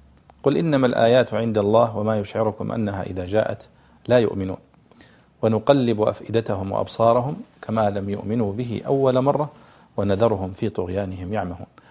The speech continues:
لاحظوا سبحان الله العظيم كيف يحلل الله سبحانه وتعالى نفسيات هؤلاء المشركين وهؤلاء المعاندين، وأنهم يقولون ويقسمون أيمانا مغلظة أننا لو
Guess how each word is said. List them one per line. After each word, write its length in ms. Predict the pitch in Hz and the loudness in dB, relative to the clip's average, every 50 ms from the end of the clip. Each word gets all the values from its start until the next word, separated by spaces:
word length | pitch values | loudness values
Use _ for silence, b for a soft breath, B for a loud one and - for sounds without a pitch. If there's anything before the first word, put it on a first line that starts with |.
| b b b b b b - | b b b b b b -2
لاحظوا 300 | 143 160 - - 139 131 | 0 0 0 0 -2 -6
سبحان 320 | 113 - - - 120 110 | -8 -10 -8 -6 -4 -4
الله 180 | 107 107 117 117 | 0 0 2 2
العظيم 280 | 107 101 101 110 107 | 2 0 -2 -2 -6
كيف 260 | 104 - 120 117 110 113 | -6 -6 -6 -6 -4 -4
يحلل 420 | 104 101 101 - - 143 131 110 | -6 -6 -4 -4 -4 -2 -2 -2
الله 180 | 104 101 101 98 | -2 -2 -4 -4
سبحانه 300 | 101 - - - 104 101 | -6 -8 -10 -8 -8 -8
وتعالى 280 | 98 - - 104 101 98 | -6 -4 -4 -4 -4 -4
نفسيات 520 | 107 107 - - 117 110 120 117 - - | -6 -8 -8 -8 -4 -4 -4 -4 -4 -4
هؤلاء 260 | 104 107 104 110 117 | -6 -4 -2 -2 -2
المشركين 500 | 113 101 98 - - 101 - - 104 101 - b b b b b b b b b b b _ | -2 -4 -6 -10 -14 -16 -10 -10 -10 -10 -10 b b b b b b b b b b b _
وهؤلاء 420 | - 104 101 107 117 113 117 131 127 | -2 2 2 4 4 4 2 2 0
المعاندين، 600 | 113 110 107 98 95 98 101 92 90 98 98 - - _ _ b b b b b b b b _ - | 0 0 -2 -2 -4 -4 -6 -6 -8 -8 -8 -8 -12 _ _ b b b b b b b b _ -8
وأنهم 1800 | - 98 104 104 110 110 110 110 107 104 104 104 101 101 104 50 50 - 50 50 50 - - - - 135 139 143 147 135 131 139 135 131 127 123 120 117 110 107 107 | 2 6 8 10 10 10 10 8 6 6 4 0 -2 -2 -2 -2 -2 -2 -2 -2 -4 -6 -6 -2 0 0 2 2 2 2 2 0 0 0 0 0 2 2 2 2 2
يقولون 680 | - - 113 113 - 127 131 147 165 147 120 123 - - - _ b b b b b b b b _ _ - | 2 2 0 2 2 2 2 4 4 4 4 2 0 -6 -12 _ b b b b b b b b _ _ -2
ويقسمون 640 | 101 110 135 143 - - - 143 156 170 139 107 - - - _ _ _ _ _ _ _ _ _ - | 0 0 0 0 -2 -4 -2 0 0 2 0 0 -2 -8 -16 _ _ _ _ _ _ _ _ _ -4
أيمانا 360 | 117 117 117 127 147 147 135 | -2 0 2 2 2 2 2
مغلظة 760 | 113 107 104 101 98 98 98 92 95 98 107 123 151 - - 180 | 2 2 0 2 2 0 0 0 -2 -2 -4 -4 -4 -2 -2 -2
أننا 360 | 185 175 165 156 143 139 127 | 0 0 0 0 0 2 2
لو 300 | 131 160 190 185 - | 2 4 4 2 0